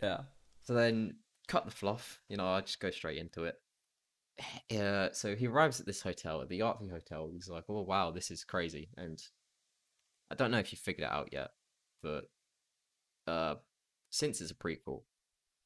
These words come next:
Speaker 2: Blanc is played by someone younger.
Speaker 1: I was, that's what, <gasps> is this,
Speaker 2: And
Speaker 1: is, is this it? Is, is
Speaker 2: this
Speaker 1: it, is
Speaker 2: is
Speaker 1: this, is this DeFranco?
Speaker 2: This is DeFranco, yeah. So which one do you think I went with?
Speaker 1: I think you definitely went for James.
Speaker 2: No.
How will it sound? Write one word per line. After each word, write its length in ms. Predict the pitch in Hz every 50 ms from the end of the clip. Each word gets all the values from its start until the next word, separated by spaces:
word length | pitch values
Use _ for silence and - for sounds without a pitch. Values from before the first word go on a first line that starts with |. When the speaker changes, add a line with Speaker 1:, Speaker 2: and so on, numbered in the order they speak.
| _ _ _ _ _
Speaker 2:
Blanc 280 | 101 101 104 101 - 95
is 80 | -
played 260 | - - 90 87 80
by 120 | - 80 80
someone 400 | - - 82 76 - - 71 - -
younger. 360 | 78 76 76 - - 71 - - _ _ _ _ - - - -
Speaker 1:
I 80 | 127 123
was, 240 | 110 110 98 - - -
that's 200 | - 110 - - -
what, 180 | 120 101 -
<gasps> 800 | - 320 403 466 508 523 453 359 - - - - - - - -
is 120 | 202 156
this, 220 | 147 156 147 - -
Speaker 2:
And 260 | - 64 73 78 - -
Speaker 1:
is, 160 | 170 139 127
is 180 | 135 - 147 127
this 140 | 139 139 151
it? 260 | 147 123 - - - - - -
Is, 160 | 147 135 135
is 60 | 107
Speaker 2:
this 100 | 123 143
Speaker 1:
it, 60 | -
is 100 | - -
Speaker 2:
is 100 | 147 131 120 110 104 101 - -
Speaker 1:
this, 20 |
is 80 | 139 127
this 120 | 131 127 - - 139 139
DeFranco? 420 | 147 147 147 139 127 117 120 131 - _ _ _ _ -
Speaker 2:
This 240 | 110 113 113 -
is 80 | 107 92
DeFranco, 560 | - 90 - - 87 82 82 - 80 76 78
yeah. 200 | 78 76 76 78 82 -
So 200 | - - 92 95
which 200 | 127 139 - -
one 100 | 139 120
do 80 | 113 101
you 60 | 98
think 200 | - 101 95 -
I 80 | 92 87
went 240 | 85 82 78 -
with? 220 | - 73 76 - - _ _ _ _
Speaker 1:
I 60 | 127
think 180 | 120 151 147 131
you 80 | 127 123
definitely 420 | 117 - 131 110 104 - 113 107
went 140 | 104 85 -
for 60 | -
James. 480 | 101 - 107 101 101 101 113 131 139 - - _ _ _ _ _
Speaker 2:
No. 280 | - 123 185 190 131